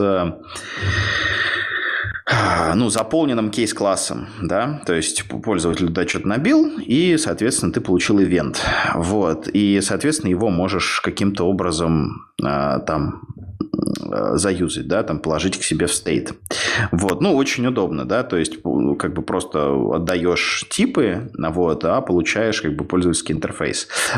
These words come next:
Вот, и к чему я это все? К тому, что я, ну, ну, как, как, как это обычно делается? Вот, Гриша, как бы ты это сделал?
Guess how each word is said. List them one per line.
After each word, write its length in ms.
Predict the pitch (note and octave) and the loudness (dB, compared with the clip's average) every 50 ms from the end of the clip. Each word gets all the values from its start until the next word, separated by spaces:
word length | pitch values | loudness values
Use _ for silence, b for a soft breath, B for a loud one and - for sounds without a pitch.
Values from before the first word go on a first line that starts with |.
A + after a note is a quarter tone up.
| A2 | -2
Вот, 380 | - G2 B2+ C#3+ A#2+ F#2 - - - | 0 2 2 2 2 2 0 -2 -2
и 320 | E2+ G2+ G#2 G#2 G#2 G2+ | -2 0 2 2 2 0
к 40 | G2 | 0
чему 260 | - - D#3 E3+ F3 | 0 0 2 4 4
я 160 | C#3+ A2 F#2+ F2 | 4 4 2 2
это 120 | - - | 0 -2
все? 300 | - - - G2+ F2 D2 - | -4 -4 0 0 0 0 -2
К 80 | - | -4
тому, 240 | - F#2+ G2 A#2 C#3+ | -2 0 2 2 2
что 180 | C#3+ C#3+ - A2 | 2 0 0 2
я, 380 | G#2 A2+ B2+ B2+ B2 B2 A#2+ | 2 2 2 2 2 2 0
ну, 320 | G#2+ G#2 - - A2 A2 G2 | 0 -2 -2 0 0 0 0
ну, 440 | F2 D#2+ - C#2+ F#2+ G2+ F#2 D#2 C#2+ | 0 -2 0 0 2 2 2 0 0
как, 400 | - - E2 - - - - - _ _ _ _ _ - | -2 -2 -4 -4 -4 -8 -14 -16 _ _ _ _ _ -12
как, 460 | - - C3+ - - G2+ F#2+ F#2+ - | -6 -4 -4 -4 -4 -6 -10 -8 -6
как 240 | - E3 D#3+ - - | -6 -6 -4 -4 -4
это 160 | - - G2+ | -2 0 0
обычно 360 | G2+ G#2+ A2 G#2 G#2 G#2+ G2+ | 0 2 0 0 0 0 0
делается? 380 | F#2 G2+ F#2+ E2+ D2+ - - - | 2 2 2 2 2 2 2 0
Вот, 80 | E2+ - | 2 2
Гриша, 280 | - A2 F#2+ - E2 | 2 2 2 0 0
как 180 | - - C#3+ C3 | -2 -4 -4 -4
бы 80 | - - | -4 -2
ты 120 | - E2+ | 0 0
это 160 | D#2+ - - D2 | 0 0 0 0
сделал? 460 | D2+ D2+ E2 D2 C2 C2 - - - | 0 2 2 2 0 0 -2 -6 -10